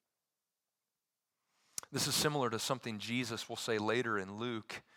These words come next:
chapter sixteen. So if you keep your Bible in Luke eleven, I want you, I want to show you in Luke sixteen. You've probably read this before, but I want to tie this in with our text.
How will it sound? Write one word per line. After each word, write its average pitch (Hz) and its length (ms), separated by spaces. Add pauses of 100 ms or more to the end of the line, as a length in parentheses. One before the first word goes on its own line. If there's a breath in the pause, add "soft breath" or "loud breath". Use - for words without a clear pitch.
(580 loud breath)
chapter 107 300
sixteen. 120 760 (260 loud breath)
So - 360 (100)
if - 140
you - 40
keep - 220
your 135 60
Bible 117 320
in 107 60
Luke 107 120
eleven, 107 380
I 110 40
want 139 200
you, 87 120
I - 40
want 120 140
to - 40
show 131 320
you 101 320 (680 loud breath)
in 107 140
Luke 104 140
sixteen. 107 580
You've 113 300
probably 107 340
read 104 220
this 104 160
before, 107 480
but 104 120
I 107 40
want 104 200
to - 680
tie 120 240
this 110 220
in 110 160
with 104 120
our 90 140
text. - 500